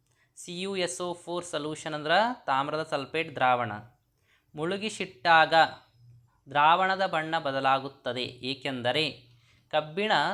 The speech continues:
ತಾಮ್ರಕ್ಕಿಂತ ಹೆಚ್ಚು ಕ್ರಿಯಾಶೀಲ ಅಥವಾ ಕ್ರಿಯಾತ್ಮಕ ಧಾತು. ಆದ್ದರಿಂದ ಕಬ್ಬಿಣವು ತಾಮ್ರದ ಸಲ್ಫೇಟ್ನಿಂದ ತಾಮ್ರವನ್ನು ಸ್ಥಳಾಂತರಿಸುತ್ತದೆ. ಒಂದು ಪ್ರಣಾಳದ, ಪ್ರಣಾಳದಲ್ಲಿ ತಾಮ್ರದ ಸಲ್ಫೇಟ್ ಸೊಲ್ಯೂಷನ್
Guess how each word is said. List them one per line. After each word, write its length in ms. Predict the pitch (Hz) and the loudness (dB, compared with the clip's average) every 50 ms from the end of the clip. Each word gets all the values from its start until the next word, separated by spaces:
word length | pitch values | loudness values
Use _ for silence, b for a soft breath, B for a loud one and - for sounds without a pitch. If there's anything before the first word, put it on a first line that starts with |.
| 208 208 | -2 0
ತಾಮ್ರಕ್ಕಿಂತ 640 | - 147 143 151 147 185 180 - - 185 185 180 185 185 180 | 2 4 4 4 2 -2 -4 -4 -6 -10 -8 -4 -2 -2 -2
ಹೆಚ್ಚು 340 | - 156 156 156 - - 180 | -2 -4 -8 -8 -10 -16 -14
ಕ್ರಿಯಾಶೀಲ 1200 | 180 - 156 151 151 151 156 165 160 151 - _ _ _ _ _ _ _ - - - 147 147 147 147 139 135 - - | -10 -8 -8 -4 0 2 2 0 0 -4 -12 _ _ _ _ _ _ _ -20 -16 -12 -8 -4 -2 -2 -2 -2 -6 -12
ಅಥವಾ 240 | - - 160 160 175 | -12 -8 -6 -6 -6
ಕ್ರಿಯಾತ್ಮಕ 640 | 170 - 139 131 135 139 143 - - 147 139 - 147 131 | -6 -6 -6 -2 0 0 -2 -2 -4 -10 -6 -6 -4 0
ಧಾತು. 320 | 131 127 131 127 - 151 160 | 2 2 2 0 -2 -6 -4
ಆದ್ದರಿಂದ 540 | 147 131 127 123 131 135 135 135 131 127 135 175 185 147 131 131 - - b b b b b b b b | -2 0 0 0 -2 -4 -4 -4 -4 -2 0 2 2 2 0 -4 -8 -20 b b b b b b b b
ಕಬ್ಬಿಣವು 720 | - 147 143 143 143 170 185 185 180 180 196 208 170 156 170 180 185 180 | -8 -6 -6 -6 -6 -4 -2 -2 -2 -2 -2 -4 -6 -8 -8 -8 -8 -4
ತಾಮ್ರದ 360 | - 135 131 135 139 143 147 | -2 -2 -2 0 -2 -4 -6
ಸಲ್ಫೇಟ್ನಿಂದ 640 | 156 - 147 127 123 127 135 131 131 - 131 131 135 151 - | -4 -6 -6 -6 -6 -6 -8 -10 -8 -8 -10 -8 -8 -8 -6
ತಾಮ್ರವನ್ನು 540 | - 123 117 117 117 120 120 117 123 143 180 208 220 - _ _ | -4 -4 -4 -4 -4 -6 -6 -6 -8 -10 -12 -12 -14 -18 _ _
ಸ್ಥಳಾಂತರಿಸುತ್ತದೆ. 1040 | _ - 120 110 110 113 117 113 - 110 107 107 - 107 110 - - 101 101 107 110 - _ _ b b b b b b b b | _ -10 -8 -6 -6 -6 -8 -8 -10 -12 -12 -12 -14 -16 -18 -16 -14 -14 -12 -14 -16 -18 _ _ b b b b b b b b
ಒಂದು 280 | 143 151 147 147 165 185 208 220 | -6 -4 -4 -4 -4 -2 -4 -2
ಪ್ರಣಾಳದ, 640 | - - 139 131 143 151 165 165 165 127 117 127 143 175 202 220 - _ | 0 2 2 4 6 6 6 8 6 6 4 4 2 2 0 -2 -8 _
ಪ್ರಣಾಳದಲ್ಲಿ 760 | - - 131 131 139 147 156 160 160 156 156 156 160 175 208 233 262 269 - - _ _ | -6 -4 -2 2 2 4 4 4 4 2 2 0 0 -2 -2 -2 -4 -6 -10 -14 _ _
ತಾಮ್ರದ 520 | - 131 131 135 151 165 170 170 170 180 190 208 233 262 247 - | -2 0 2 2 0 0 -2 0 0 2 2 2 0 -2 -8 -12
ಸಲ್ಫೇಟ್ 640 | - - 143 135 139 139 - 170 170 175 170 - - - | -10 -6 -4 -4 -4 -4 -4 -4 -2 -2 -4 -6 -10 -20
ಸೊಲ್ಯೂಷನ್ 680 | - - 139 135 143 156 160 156 - - 170 156 127 | -14 -10 -8 -6 -6 -6 -6 -6 -4 -4 -4 -4 -4